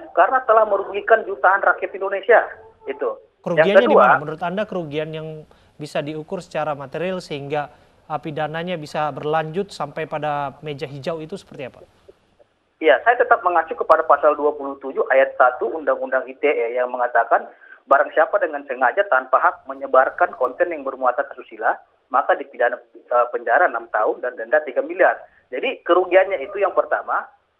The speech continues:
Speaker 1: masyarakat kita telah mengkonsumsi konten yang bermuatan asusila. Yang menjadi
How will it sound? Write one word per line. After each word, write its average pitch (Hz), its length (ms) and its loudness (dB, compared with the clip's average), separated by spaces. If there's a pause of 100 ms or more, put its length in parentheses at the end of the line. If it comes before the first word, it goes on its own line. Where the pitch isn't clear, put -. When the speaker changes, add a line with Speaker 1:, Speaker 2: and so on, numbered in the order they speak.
(360)
Speaker 1:
masyarakat 240 560 2
kita - 240 0
telah 196 240 6
mengkonsumsi 170 960 -6
konten 147 320 2
yang 156 160 -4
bermuatan 143 400 2
asusila. 185 400 2 (1120)
Yang 175 320 2
menjadi 160 320 2